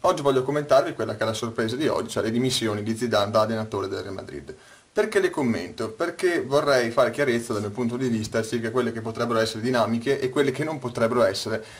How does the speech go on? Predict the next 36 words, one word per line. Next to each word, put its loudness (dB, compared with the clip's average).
visto 0
che 2
questa -2
notizia -2
ha 2
destabilizzato 0
un -4
po' -4
tutti, -6
complice 0
il 0
fatto 2
che -6
molti 0
giornali 0
stanno -4
già -4
facendo -4
ovviamente -4
le -4
loro, -2
mh, -14
esprimendo 2
le 4
loro 2
fantasie 2
su -4
scambi 0
di 6
allenatori, -2
cose -4
mai -4
viste 2
tra -6
l'altro, 2
ma -2